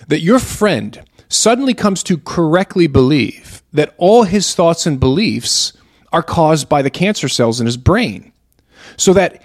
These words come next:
he now has a reason not to trust them. But now he seems to be in an impossible situation, since the same reason he has to distrust his other beliefs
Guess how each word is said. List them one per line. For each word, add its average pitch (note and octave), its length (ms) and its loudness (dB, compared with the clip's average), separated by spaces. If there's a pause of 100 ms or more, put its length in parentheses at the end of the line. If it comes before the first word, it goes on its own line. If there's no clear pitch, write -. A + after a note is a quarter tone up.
(140)
he C#4+ 240 2
now A#3 360 4
has F#3+ 240 2
a C#3+ 40 0
reason C3 640 0 (200)
not D#3 640 -2
to D3+ 120 -4
trust - 480 0
them. - 260 -12 (920)
But E3 140 0
now G#3 280 2
he A#3+ 220 0
seems F#3+ 340 0
to D3 80 -6
be A#2+ 440 0 (180)
in E3 100 2
an E3+ 140 4
impossible E3 760 -2
situation, F3+ 840 -2
since - 340 -2
the - 140 -4
same A3+ 460 0
reason F#3+ 300 0
he E3 140 0
has D#3+ 300 -4
to - 80 -20
distrust - 580 -2
his C3+ 140 -6
other C#3 160 0
beliefs A#2+ 640 -2